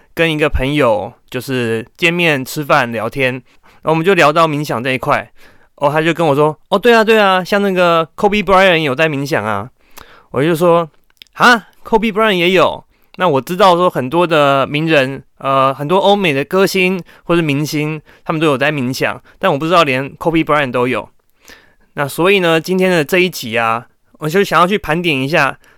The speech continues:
到底有哪些名人，有哪些的大明星已经在冥想了，还有他们有哪些有趣的小故事。那我总结哦，把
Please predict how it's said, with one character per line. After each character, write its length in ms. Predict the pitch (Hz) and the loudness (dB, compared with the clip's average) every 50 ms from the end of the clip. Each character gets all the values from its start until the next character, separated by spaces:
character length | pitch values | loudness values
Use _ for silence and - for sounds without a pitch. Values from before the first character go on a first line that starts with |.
| _ - | _ 0
到 160 | - 247 226 | 2 2 2
底 140 | 175 180 175 | 2 2 0
有 100 | 175 175 | 0 2
哪 180 | 170 135 120 | 2 0 0
些 220 | 120 - 170 175 180 | 0 0 0 0 0
名 240 | 170 156 151 156 | 0 -2 -2 0
人， 400 | 156 151 143 135 123 127 131 - - _ _ - | 2 2 2 2 2 -2 -6 -12 -18 _ _ -8
有 120 | - 160 180 | -2 0 0
哪 160 | 185 151 - | 2 2 0
些 100 | - 175 | 0 0
的 140 | 175 180 170 | 0 0 2
大 240 | 151 208 202 190 170 | 2 4 4 4 4
明 180 | 147 147 160 | 0 -2 -6
星 320 | 147 - 170 156 156 160 156 _ - - - - - | -6 -4 -4 -4 -4 -6 -10 _ -20 -20 -20 -20 -14
已 60 | - 113 | -12 -8
经 160 | 123 156 170 | -6 -4 0
在 160 | 170 180 165 | 2 2 2
冥 220 | 160 143 131 151 | 2 0 -4 -4
想 240 | 156 - 175 127 117 | -2 -2 -2 -2 -2
了， 180 | 113 98 80 - - _ - - - _ - | -2 -8 -10 -12 -14 _ -20 -20 -20 _ -6
还 120 | - 147 | -2 0
有 200 | 165 170 160 147 | 0 2 2 2
他 100 | 147 165 | 2 0
们 160 | 175 175 170 151 | 0 0 0 2
有 100 | 147 147 | 0 0
哪 120 | 139 113 | 0 -2
些 160 | 113 - 156 143 | -2 -2 -2 -2
有 160 | 135 110 113 | -2 -4 -4
趣 160 | - - 156 | -4 -4 -2
的 320 | 131 131 120 110 107 101 | 0 0 0 0 0 -2
小 160 | - - 95 107 | -4 -6 -10 -8
故 160 | - 170 160 | -6 -6 -4
事。 260 | - 190 175 - - _ _ _ _ _ _ _ _ _ _ _ _ _ _ _ _ _ _ _ _ _ _ _ _ _ _ _ _ - - _ _ _ | -2 -2 -4 -4 -6 _ _ _ _ _ _ _ _ _ _ _ _ _ _ _ _ _ _ _ _ _ _ _ _ _ _ _ _ -20 -20 _ _ _
那 140 | - 220 240 | -2 0 2
我 120 | 208 196 | 2 2
总 240 | 180 - 180 147 135 | 2 0 -2 -2 -2
结 260 | 131 - 135 139 147 | -4 -2 -2 0 2
哦， 140 | 143 139 123 | 2 0 0
把 420 | 110 - 135 123 123 120 120 117 | 0 0 2 2 2 2 0 -4